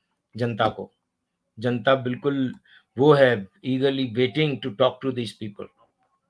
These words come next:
इनकी हालत खराब हो जाएगी अभी, देखिएगा ना, आगे जो होगा ना, इसके बाद जो वॉर के बाद जो, अ, एनालिसिस में जब आएगी ना बात, क्योंकि यहाँ तो पूरी नाइंटी, हंड्रेड परसेंट लिटरेसी है ना इसराइल में, सब लोग समझते हैं क्या किया इन्होंने।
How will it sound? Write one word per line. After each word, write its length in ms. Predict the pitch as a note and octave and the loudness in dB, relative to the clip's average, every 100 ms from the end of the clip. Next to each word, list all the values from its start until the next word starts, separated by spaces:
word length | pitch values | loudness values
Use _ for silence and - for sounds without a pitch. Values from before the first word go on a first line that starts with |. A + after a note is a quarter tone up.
| _ _ | _ _
इनकी 200 | B2 B2 | -6 -2
हालत 260 | C3 B2+ C#3+ | 0 0 0
खराब 240 | C3+ E3+ | 6 6
हो 100 | E3 | 6
जाएगी 300 | C#3+ A#2 A2+ | 2 0 -4
अभी, 180 | G#2+ A2+ | -8 -8
देखिएगा 460 | A2+ B2 C#3+ B2 G#2+ | -6 -4 -4 -6 -6
ना, 200 | G2+ G2 _ _ _ _ - | -10 -16 _ _ _ _ -6
आगे 240 | G#2+ A#2+ | -4 -2
जो 180 | B2+ C3 | -2 -2
होगा 260 | B2 A#2+ B2 | -2 0 0
ना, 380 | B2 B2 C#3+ G3 - | 0 -4 -6 -10 -16
इसके 200 | G#2+ B2+ | -12 -6
बाद 240 | A#2 A#2+ | -4 -4
जो 100 | B2 | -6
वॉर 240 | A2+ A#2 | -4 -4
के 140 | A#2+ C3 | -4 -4
बाद 200 | B2 B2+ | -2 -2
जो, 340 | B2 A#2+ G#2+ _ _ _ _ - | -4 -8 -10 _ _ _ _ -14
अ, 40 | - A2 A2 G#2+ | -8 -6 -4 -4
एनालिसिस 520 | B2+ C3 C#3 - C#3+ B2 | 0 4 4 0 -4 -6
में 180 | B2+ | -2
जब 140 | B2 B2 | 0 2
आएगी 320 | A#2 B2+ C#3+ | 0 0 -2
ना 100 | D3 | -2
बात, 360 | B2+ A2+ C3+ - _ _ _ | 0 0 0 -4 _ _ _
क्योंकि 220 | B2+ B2+ | -10 -4
यहाँ 180 | D3+ C#3+ | -2 0
तो 100 | D#3+ | -4
पूरी 360 | D#3 - E3 E3+ | -8 -6 -6 -2
नाइंटी, 600 | D3 C#3 D#3 E3 E3 D3 _ _ _ A#2+ | 0 0 -2 -6 -6 -8 _ _ _ -4
हंड्रेड 280 | C3 D3 D#3 | 0 2 2
परसेंट 420 | C#3+ C3 D#3+ D3+ | -2 0 0 0
लिटरेसी 520 | C#3+ C3+ C#3+ D#3 D3+ C3 | -4 -6 -2 -2 0 -2
है 80 | |
ना 100 | A2+ | 2
इसराइल 400 | G#3 A#3+ A3 G3+ | 2 2 0 0
में, 80 | D#3 | -2
सब 140 | G3 D#3 | -8 0
लोग 180 | G#3 | 0
समझते 380 | G#3 G3 F#3+ - | 0 -2 -2 -4
हैं 260 | F#3 F#3 E3 | -8 -8 -4
क्या 200 | - E3 | 2 2
किया 280 | - E3 D#3 | 2 0 0
इन्होंने। 340 | D3+ C#3+ C3+ | -2 -6 -10